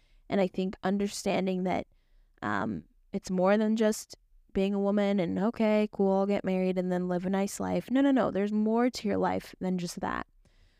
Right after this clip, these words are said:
So I hope this helped. I had fun, as you can tell in my voice, <laughs> compared to maybe the episode three days ago. It was a good episode.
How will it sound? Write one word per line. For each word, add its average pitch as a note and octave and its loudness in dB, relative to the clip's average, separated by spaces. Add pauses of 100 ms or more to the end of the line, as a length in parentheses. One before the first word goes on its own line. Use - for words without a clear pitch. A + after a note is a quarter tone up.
(360)
So - 2
I A#3 6
hope C#4 2
this A#4+ 0
helped. F#3+ 0 (320)
I B3 4
had F#4+ 2
fun, E3+ 0 (1400)
as G#3 4
you G3+ 0
can G3+ 2
tell F#3+ 2
in F#3 2
my F3+ 4
voice, F3+ -2 (140)
<laughs> G3+ 0 (1500)
compared G#3 6
to G3+ 0
maybe F3 4
the D#3+ 4
episode E3 2 (480)
three D#3+ 0
days D3+ -2
ago. E3 4
It G#3 4
was C4+ 2
a - -8
good D4 4
episode. G#2+ 0